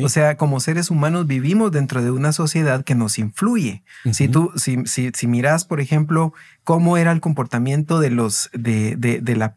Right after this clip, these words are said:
Speaker 1: de las, de la iglesia de Corinto, por ejemplo,
Speaker 2: Ajá,
Speaker 1: de
Speaker 2: sí,
Speaker 1: Éfeso,
Speaker 2: sí.
Speaker 1: y, y, y cómo el, el apóstol Pablo les escribe.
Speaker 2: Ujú.
Speaker 1: Y después, los, eh, después más adelante, los, los seguidores de los,
Speaker 2: Sí.
Speaker 1: de los discípulos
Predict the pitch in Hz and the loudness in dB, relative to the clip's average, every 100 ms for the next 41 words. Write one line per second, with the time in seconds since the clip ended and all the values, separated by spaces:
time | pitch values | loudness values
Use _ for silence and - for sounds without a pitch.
0 | - 147 120 110 - 123 120 120 143 160 | -6 -2 -2 -2 -4 -2 0 0 0 0
1 | 143 - 117 143 156 147 117 131 120 123 | -2 -2 0 4 4 2 -6 -4 -2 0
2 | 123 123 117 113 120 175 - 131 - - | 0 2 0 0 0 0 0 -2 -4 -4
3 | 147 - - - - 143 127 143 185 147 | -4 -6 -16 -20 -2 2 2 2 2 2
4 | - 180 147 180 202 208 165 160 135 160 | 2 -2 2 2 4 2 2 0 0 0
5 | 156 185 156 180 190 196 165 120 113 - | -2 -2 0 2 2 0 0 -2 -6 -2
6 | 214 214 147 110 - 110 160 147 143 220 | 2 4 2 -2 -8 2 4 4 2 0
7 | 269 - - - _ 156 156 147 - - | 0 -4 -8 -14 _ 2 2 2 0 -2
8 | 143 135 131 127 135 175 185 196 180 180 | 0 0 0 0 0 2 2 2 2 0
9 | 180 185 185 147 120 - 143 127 147 127 | 0 0 2 2 0 0 0 0 0 0
10 | 135 196 226 208 160 135 123 139 143 143 | 0 2 2 2 0 0 0 0 0 0
11 | 139 170 240 240 208 | 0 -2 0 0 0